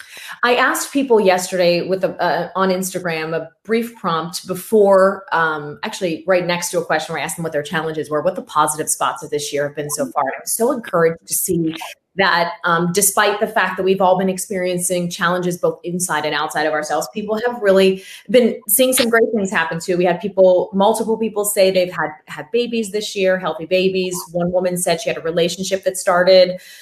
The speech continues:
shortly after the lockdown period started. And I love this <laughs> answer. Someone said,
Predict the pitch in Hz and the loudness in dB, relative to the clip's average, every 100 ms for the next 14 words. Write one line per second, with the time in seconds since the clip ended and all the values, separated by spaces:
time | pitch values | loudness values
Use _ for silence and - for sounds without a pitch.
0 | - - 208 180 202 185 170 175 - 185 | -18 -4 0 2 4 4 4 0 2 4
1 | 170 165 - _ _ 170 180 180 170 170 | 4 0 -4 _ _ -8 -4 0 2 2
2 | 165 - 175 170 170 180 170 165 - 202 | 0 0 0 0 0 0 0 -2 -4 -2
3 | 180 175 170 175 175 196 190 185 190 190 | 0 0 0 0 0 0 2 4 4 4
4 | 185 226 175 214 202 185 175 180 - 190 | 2 0 0 -2 0 0 0 -2 -4 0
5 | 196 190 185 180 | 0 0 -2 -2